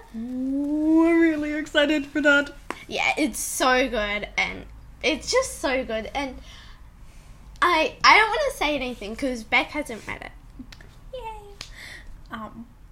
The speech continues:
Speaker 1: but
Speaker 2: So
Speaker 1: let's move on. This week, we are doing Cinderella is Dead by Callan Barron. Um, and I am doing the summary, and it's gonna be hard 'cause I haven't read this book for ages, and I had to look
Speaker 2: Just,
Speaker 1: up a
Speaker 2: like,
Speaker 1: ton of stuff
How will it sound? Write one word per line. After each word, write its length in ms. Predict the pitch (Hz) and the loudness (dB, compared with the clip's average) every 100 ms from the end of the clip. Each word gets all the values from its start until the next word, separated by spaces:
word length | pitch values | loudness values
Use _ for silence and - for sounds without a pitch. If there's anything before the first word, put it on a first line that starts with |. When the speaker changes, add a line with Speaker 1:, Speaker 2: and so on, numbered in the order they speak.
| - - | -20 -10
Speaker 1:
but 100 | - | -8
Speaker 2:
So 60 | 175 | -6
Speaker 1:
let's 260 | 233 233 - | -6 -8 -8
move 200 | 247 240 | -6 -2
on. 320 | 254 175 185 - - - | -2 -2 -8 -14 -18 -6
This 240 | 302 349 - | -2 0 2
week, 440 | 330 508 - - - - | 2 2 -4 -18 -18 -6
we 200 | 233 285 | 0 4
are 140 | 285 | 2
doing 580 | 247 262 262 254 254 - | 2 2 2 0 -4 -8
Cinderella 540 | - 269 330 330 330 | -2 0 4 6 6
is 120 | 302 | 6
Dead 380 | 247 302 247 185 | 6 6 4 2
by 140 | 233 220 | -2 -2
Callan 400 | - 262 269 233 | -2 -2 0 2
Barron. 500 | 226 226 175 110 - - - - - - - - - | 2 2 -2 -6 -14 -20 -20 -20 -20 -20 -20 -12 0
Um, 480 | 233 233 233 233 226 | 4 4 4 0 -2
and 240 | 247 277 262 | -2 0 -2
I 200 | 240 359 | -2 -2
am 180 | 415 403 | -2 -4
doing 380 | 381 381 381 | -2 -2 0
the 240 | 339 330 349 | 0 2 0
summary, 520 | 349 349 302 190 - - | 0 0 0 -4 -10 -12
and 120 | 240 | -10
it's 100 | 269 | -6
gonna 140 | 294 | -4
be 80 | 302 | -4
hard 400 | 294 277 196 - | 0 0 0 -6
'cause 340 | - 196 190 - - | -8 -8 -10 -14 -6
I 140 | 226 | -2
haven't 180 | 254 262 | -2 -2
read 140 | 247 | -4
this 100 | 247 | -6
book 140 | - 240 | -8 -8
for 140 | 240 | -2
ages, 340 | 226 220 190 185 | -2 -2 -6 -8
and 120 | 196 | -6
I 40 | |
had 60 | 208 | -6
to 60 | 240 | -4
look 140 | 220 | -4
Speaker 2:
Just, 120 | 233 | -4
Speaker 1:
up 60 | 339 | -4
a 20 | |
Speaker 2:
like, 80 | 294 | -4
Speaker 1:
ton 140 | 233 | -4
of 80 | 220 | -4
stuff 480 | - 247 180 - | -2 -2 -2 -6